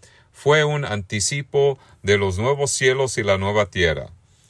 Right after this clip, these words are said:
donde no habrá más dolor, no habrá sufrimiento ni muerte. Por la gracia de Dios, la vida de este hombre cambió para siempre.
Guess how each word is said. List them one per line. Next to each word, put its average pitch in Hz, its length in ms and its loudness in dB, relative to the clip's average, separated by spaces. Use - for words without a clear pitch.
donde 98 340 -2
no 135 240 4
habrá 127 440 2
más 135 400 0
dolor, 107 600 0
no 135 340 4
habrá 135 460 4
sufrimiento 131 1120 -2
ni 120 180 -6
muerte. 98 680 -4
Por 95 160 0
la 98 140 4
gracia 151 460 2
de 131 120 0
Dios, 95 580 -2
la 101 220 4
vida 151 300 2
de 117 140 4
este 175 280 -2
hombre 120 480 -2
cambió 98 500 -2
para 104 260 0
siempre. - 560 -4